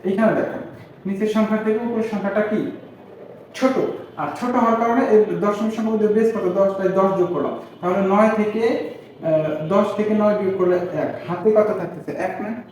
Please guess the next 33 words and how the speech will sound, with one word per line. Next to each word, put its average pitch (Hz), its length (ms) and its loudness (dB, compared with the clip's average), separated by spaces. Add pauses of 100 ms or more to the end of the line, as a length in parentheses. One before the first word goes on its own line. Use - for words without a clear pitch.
(100)
হাতে 185 200 -2
কত 220 240 2
থাকতেছে? 165 400 -2
এক। - 300 -2 (140)
এই 196 180 6
একটা 214 300 2
কি 220 160 0
হবে? 220 200 4
এইখানে 170 300 2
আসবে। - 240 -4 (300)
নিচের 214 260 -4
সংখ্যাটা 214 260 0
থেকে 214 240 -2
উপরের 220 200 2
সংখ্যাটা 190 300 -4
কি? 170 360 -6 (280)
বড়, 196 140 6 (220)
তাই 190 140 2 (100)
কি 196 60 -4
হবে? 165 280 -2
দুই 190 120 -2
থেকে 190 180 -2
এক 175 160 0
বিয়োগ 175 180 0
করলে 185 200 0 (680)
এক। - 100 0 (380)
এখানে 220 400 4
দেখো 151 240 2 (320)
যে 190 80 -2
হচ্ছে 208 280 0
এখানে 233 300 2
কি 233 160 2
হলো? 240 380 2